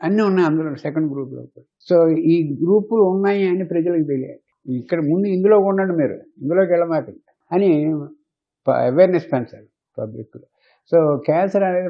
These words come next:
మరణ శిక్ష కాదు, it's not a death sentence. There is a lot of hope, lot of research జరుగుతుంది, lot of molecular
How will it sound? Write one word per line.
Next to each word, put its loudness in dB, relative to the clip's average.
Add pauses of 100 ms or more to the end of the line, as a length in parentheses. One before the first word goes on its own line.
మరణ -4
శిక్ష -4 (200)
కాదు, -4 (460)
it's -10
not -4
a -2
death -4
sentence. -14 (360)
There 0
is -6
a -4
lot -2
of -2
hope, -2
lot -2
of -6 (120)
research -8 (200)
జరుగుతుంది, -12 (440)
lot -4
of -4 (120)
molecular 0